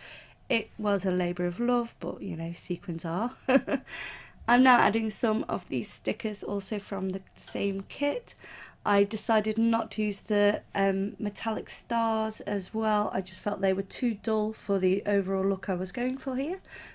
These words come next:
So I decided to instead use some of these crystal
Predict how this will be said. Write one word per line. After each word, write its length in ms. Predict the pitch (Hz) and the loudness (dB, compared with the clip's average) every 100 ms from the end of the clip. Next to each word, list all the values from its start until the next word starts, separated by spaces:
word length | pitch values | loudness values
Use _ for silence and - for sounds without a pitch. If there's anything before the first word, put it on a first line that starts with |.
| - | -8
So 180 | - 220 | 4 6
I 120 | 202 | 6
decided 460 | 202 - 202 196 - | 2 -2 2 0 0
to 220 | 208 240 | -2 0
instead 600 | 196 - - 202 196 - | -2 -4 -4 -2 -2 -2
use 380 | 208 190 185 180 - | -6 -2 -2 -4 -12
some 380 | - 196 190 - | -6 -2 -2 -4
of 280 | 196 185 - | -6 -6 -4
these 380 | 196 196 185 - | 0 0 -2 -8
crystal 640 | - 196 - 190 180 180 | -6 -6 -2 0 0 -2